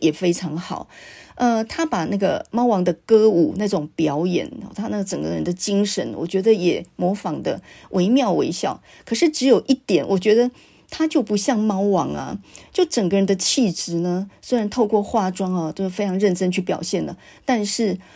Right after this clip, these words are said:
猫王那种，那种坏坏的气质，那种又很英俊，但是又很狂野，然后又很坏的那种特质，我觉得他表达不出来。这个有点像是有部电影叫做《波西米亚狂想曲》，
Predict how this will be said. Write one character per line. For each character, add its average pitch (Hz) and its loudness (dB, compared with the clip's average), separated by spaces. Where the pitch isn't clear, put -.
猫 294 4
王 220 2
那 233 2
种， 170 0
那 311 4
种 190 2
坏 226 2
坏 220 2
的 175 4
气 180 0
质， 160 -6
那 269 0
种 185 -2
又 302 6
很 208 0
英 226 4
俊， 220 0
但 214 0
是 220 -4
又 208 2
很 190 -2
狂 180 -2
野， 214 2
然 175 -6
后 208 -4
又 220 2
很 190 -2
坏 226 2
的 165 -2
那 196 0
种 180 -2
特 175 -4
质， - -8
我 190 0
觉 190 0
得 214 -2
他 294 -2
表 190 0
达 160 -2
不 196 -2
出 185 -4
来。 - -8
这 - 0
个 330 8
有 220 4
点 240 0
像 208 0
是 196 -2
有 185 2
部 214 0
电 214 0
影 165 0
叫 190 2
做 185 0
《波 196 0
西 196 0
米 190 2
亚 156 0
狂 151 -6
想 156 -4
曲》， - -6